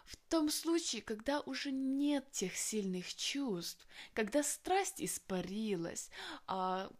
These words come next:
красотка, которую он встретил, уже перестала следить за собой и просто воспринимает их отношения как должные. Потому что измена — это что?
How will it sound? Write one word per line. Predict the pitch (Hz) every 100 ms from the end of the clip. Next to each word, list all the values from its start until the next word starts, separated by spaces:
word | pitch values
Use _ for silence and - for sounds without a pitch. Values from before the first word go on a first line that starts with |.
| -
красотка, | - 254 - 294 262 - 196
которую | 202 - 214 214 196
он | - 202
встретил, | 196 - 233 240 240 233 170
уже | 175 - 190
перестала | 180 220 330 - - 302
следить | 214 196 196 320 226
за | 214
собой | 208 202 185 220 247 190 180 -
и | 180 180 - - -
просто | - - 320
воспринимает | 277 - 214 220 269 262
их | 190
отношения | 190 180 - 208 202 175 170
как | 170 180 170 - -
должные. | - 196 196 - 175 180 - _ _ _ - - -
Потому | 208 233 220 214
что | - -
измена — | - 240 254 269 180 -
это | - 277 277
что? | - - - 240 -